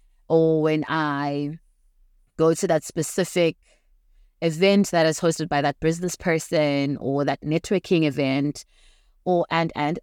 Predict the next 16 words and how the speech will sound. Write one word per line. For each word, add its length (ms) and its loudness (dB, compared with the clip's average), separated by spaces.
and 300 4
it 220 2
is 240 0
all 160 4
of 140 2
those 240 -2
things, 420 -2
but 220 -10
there 120 2
are 60 0
certain 600 2
things 260 -2
that 180 -2
you 60 -4
can 200 -4
be 260 -4